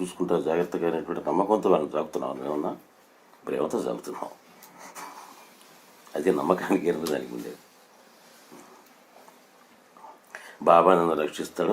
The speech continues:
రక్షించడు, అయినా సరే నేను ప్రేమిస్తాను. నేను అందుకనే మీకు చెప్పింది, బాబా నన్ను స్వర్గానికి తీసుకుపోతాడని నేను బాబాను ప్రేమించడంలా. బాబా అంటే నాకు ప్రేమ ఉంది, ఆయన దగ్గర ఉండటమే నాకు స్వర్గం.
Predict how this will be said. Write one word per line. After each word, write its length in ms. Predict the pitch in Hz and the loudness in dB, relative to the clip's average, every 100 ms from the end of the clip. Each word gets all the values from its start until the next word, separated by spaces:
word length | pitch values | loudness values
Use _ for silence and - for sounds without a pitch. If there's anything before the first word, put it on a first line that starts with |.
| 92 | 0
రక్షించడు, 480 | 62 - - - - - - - _ - _ _ - _ - | -4 -12 -14 -16 -16 -20 -20 -20 _ -20 _ _ -20 _ -8
అయినా 160 | 76 135 | 0 0
సరే 200 | 104 73 | 0 -4
నేను 200 | 60 60 | -6 -10
ప్రేమిస్తాను. 540 | - - - - - - _ _ _ _ _ _ _ - | -16 -18 -20 -20 -20 -20 _ _ _ _ _ _ _ -14
నేను 120 | 80 69 | -10 -10
అందుకనే 300 | - 104 107 | -4 0 0
మీకు 240 | - - | 0 -6
చెప్పింది, 340 | - 69 - - _ _ _ _ - _ _ - - - | -8 -8 -10 -18 _ _ _ _ -20 _ _ -20 -20 -20
బాబా 420 | 65 69 78 92 | -4 -2 4 4
నన్ను 200 | 101 95 | 6 4
స్వర్గానికి 500 | 87 85 80 110 117 | 2 -2 4 6 6
తీసుకుపోతాడని 680 | 107 - 92 92 92 87 90 | 4 -4 0 4 6 6 6
నేను 160 | 80 71 | 4 0
బాబాను 340 | 76 73 82 | 0 2 0
ప్రేమించడంలా. 640 | 76 73 73 67 57 - - _ _ _ - - - - - | 0 -2 -4 -12 -12 -14 -16 _ _ _ -20 -20 -20 -18 0
బాబా 340 | 78 90 107 | 6 8 8
అంటే 120 | 113 | 6
నాకు 240 | 117 87 73 | 4 4 2
ప్రేమ 240 | - 85 | 2 4
ఉంది, 400 | 95 73 62 - _ _ _ - - | 6 4 -4 -10 _ _ _ -14 2
ఆయన 200 | 90 87 | 4 4
దగ్గర 240 | 85 87 | 2 2
ఉండటమే 440 | 92 85 90 104 113 | 2 2 2 4 4
నాకు 160 | 73 | 2
స్వర్గం. 360 | - 60 - | -4 -10 -10